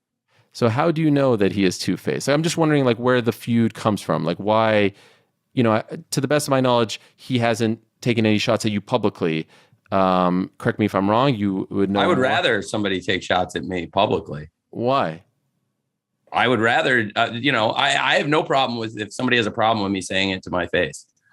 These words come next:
Speaker 2: So, uh, yeah, I don't know. I, the stuff
Speaker 1: So why do you feel like he is two-faced? Why do you feel
Speaker 2: I
Speaker 1: like
Speaker 2: didn't
Speaker 1: he
Speaker 2: say, I, I, Dave said that. I said, "Dave, I, you know, we're two completely different
Speaker 1: Well, you
Speaker 2: people."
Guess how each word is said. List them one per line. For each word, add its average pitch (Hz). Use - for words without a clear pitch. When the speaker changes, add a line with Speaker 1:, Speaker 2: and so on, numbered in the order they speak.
Speaker 2:
So, 98
uh, 85
yeah, 95
I 98
don't 101
know. 73
I, 98
the 101
stuff 120
Speaker 1:
So 160
why 147
do 139
you 147
feel 143
like 131
he 123
is 113
two-faced? 110
Why 104
do 101
you 98
feel 107
Speaker 2:
I -
Speaker 1:
like -
Speaker 2:
didn't 285
Speaker 1:
he 202
Speaker 2:
say, 220
I, 143
I, 123
Dave 175
said 113
that. 82
I 120
said, 135
"Dave, 165
I, 135
you 131
know, 120
we're 123
two 156
completely 135
different 131
Speaker 1:
Well, 131
you -
Speaker 2:
people." 120